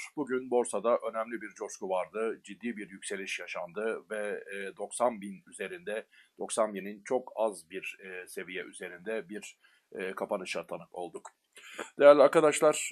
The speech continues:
e, borsada bugünkü ekstra yükselişi tetikleyen etken hepinizin malumu üzere dolarda çok, dolar T L'de çok önemli ve sert bir, e, geri çekilmenin olmasıydı ve, e, dolarda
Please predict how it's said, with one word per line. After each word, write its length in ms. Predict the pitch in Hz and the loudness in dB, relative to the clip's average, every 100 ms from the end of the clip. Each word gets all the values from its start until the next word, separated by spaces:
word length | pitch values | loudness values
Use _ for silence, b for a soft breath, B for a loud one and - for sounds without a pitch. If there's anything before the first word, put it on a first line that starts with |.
| - | 0
e, 320 | 120 123 123 | 2 2 4
borsada 580 | 165 151 147 135 135 131 | 4 4 2 4 4 2
bugünkü 400 | 131 139 - 143 | -12 -16 -6 -4
ekstra 460 | - 151 - 117 | -2 -2 -2 0
yükselişi 580 | 110 104 - 101 - 117 | 0 -2 -6 -6 -4 -6
tetikleyen 540 | - 101 107 110 101 98 | -8 -16 -6 -2 0 -2
etken 380 | 107 - 120 127 | -10 -2 -2 0
hepinizin 440 | 151 117 107 104 | -4 -6 -8 -4
malumu 420 | 104 117 101 98 90 | 2 4 2 -4 -10
üzere 380 | - 98 131 - - | -6 -2 -2 -2 0
dolarda 520 | 107 101 92 120 113 | 4 4 4 0 0
çok, 300 | - 131 - | -2 -2 -2
dolar 280 | 104 107 104 | 0 0 0
T 180 | 98 92 | -4 -6
L'de 300 | 90 117 123 | -8 -8 -6
çok 320 | 127 123 101 | -6 -6 -8
önemli 420 | 95 90 107 123 | -8 -6 -4 -4
ve 120 | 104 | -4
sert 360 | 98 - 123 - | -4 0 0 0
bir, 220 | 127 127 B B B - | -8 -8 B B B -6
e, 280 | 110 107 107 | -2 0 0
geri 280 | 101 120 123 | 0 0 0
çekilmenin 540 | 98 - 92 90 87 90 | -4 -6 -10 -12 -14 -8
olmasıydı 720 | 95 87 - 90 87 120 120 - 98 | -6 -6 -8 -8 -6 -6 -6 -8 -2
ve, 260 | 120 113 - | 0 0 -4
e, 380 | 107 107 107 104 | -6 -4 -4 -2
dolarda 480 | 113 113 104 117 | 2 2 2 -2